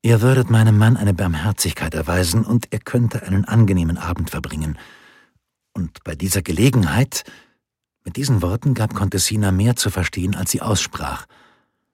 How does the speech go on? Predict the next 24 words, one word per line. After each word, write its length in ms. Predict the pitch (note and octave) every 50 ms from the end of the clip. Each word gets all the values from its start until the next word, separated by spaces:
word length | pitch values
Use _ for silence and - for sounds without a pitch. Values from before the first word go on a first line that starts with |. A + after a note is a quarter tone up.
| _ _ _ _ _ _ _ _ _ _
Außerdem 600 | - B2+ C#3 C3 - - B2+ A#2 A#2 A#2 A2 G#2
würde 220 | F#2+ G#2 G2+ F#2 F#2
Cosimo 460 | - - G#2+ G#2+ G2 F#2 G2 G2+ F#2
auf 100 | D#2+ -
diese 240 | - G2+ F2 F2 D#2+
Weise 340 | F2+ F#2 F#2 F2+ - A2+ G2
auch 140 | F2 -
wieder 220 | - G2 F2+ F#2 -
etwas 320 | - - - E2+ - -
zu 220 | - - - G#2+ G#2+
sich 200 | E2+ E2+ - -
nehmen. 320 | E2 D2+ D2+ D2+ C#2 - - - _ _ _ _ _ _ _ _ _ _ _ _ _ _ _ _ _ _ _ _ _ _ _ _ _
Ich 380 | - C3+ A2+ - - - - -
kenne 320 | - C#3 B2+ A2+ G#2 G2
Messer 380 | F2+ F2 F2+ F2+ - - F#2 D#2+
Falganaccio. 720 | - F#2+ F#2 F2 F#2 F#2 G2 F#2+ F2 - - D2+ D2 C2 B1 - _ _ _ _ _ _ _ _ _ _ _ _ _ _ _ _ _ _ _
Und 160 | - B2+ A#2+
er 100 | D3+ D3+
ist 240 | D3+ D3 - - -
wirklich 420 | C#3 D#3+ C#3 - - A2+ G2+ G#2+
ein 100 | A#2 A2
Mann 200 | G#2 G2+ G2+ G2
von 200 | - - A#2 A#2+
Geist. 500 | A2+ G#2 E2+ - - - - - - -